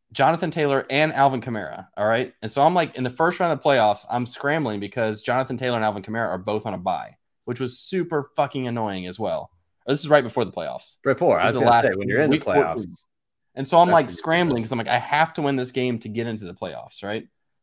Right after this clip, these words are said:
Speaker 1: And so I ended up trading Alvin Kamara. I found a guy who would trade Leonard Fournette. And I was happy with that 'cause I like Fournette just fine. And Kamara had been kind of on the down slot. So anyway, the trade ends up being a good trade for me 'cause Fournette has been really solid. He's been getting
Speaker 2: Yeah.
Speaker 1: a ton of receptions.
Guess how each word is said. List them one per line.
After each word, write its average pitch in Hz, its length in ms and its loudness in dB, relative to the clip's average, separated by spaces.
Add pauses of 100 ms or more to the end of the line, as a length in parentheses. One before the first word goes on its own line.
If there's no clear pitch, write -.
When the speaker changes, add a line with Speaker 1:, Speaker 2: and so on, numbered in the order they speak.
Speaker 1:
And 120 120 -6
so 139 120 0
I 139 60 4
ended 175 160 0
up 170 40 -18
trading 156 400 0
Alvin 139 220 0
Kamara. 107 480 -4 (480)
I 107 60 -6
found 139 260 4
a - 20 0
guy 127 220 6
who 127 80 0
would 107 120 -4
trade 113 440 -4
Leonard 113 260 -2
Fournette. 135 340 0 (920)
And 127 80 0
I 135 60 6
was 143 100 0
happy 120 220 -2
with 107 120 -2
that 107 160 2
'cause 110 120 -8
I 113 80 2
like 107 200 0
Fournette 95 320 -6
just 95 180 -12
fine. 107 280 0
And - 80 -6
Kamara 113 260 -4
had 95 100 -6
been 98 100 -8
kind 98 140 -6
of 95 60 -6
on 95 120 -8
the - 60 -16
down 95 180 -6
slot. 90 320 -8 (440)
So - 60 -12
anyway, 151 320 -2
the 127 80 -4
trade 214 220 4
ends 175 140 0
up 117 80 -4
being 120 140 0
a 98 40 -2
good 147 180 0
trade 80 220 -10
for 90 80 -12
me 90 140 -8
'cause 95 360 -6 (520)
Fournette 117 240 0
has 98 140 -8
been 95 360 -8 (420)
really 98 240 -4
solid. 139 280 0
He's - 100 -14
been 92 120 -10
getting 95 180 -4
Speaker 2:
Yeah. 123 80 -2
Speaker 1:
a - 20 -2
ton 101 120 -8
of 95 40 -8
receptions. - 560 -12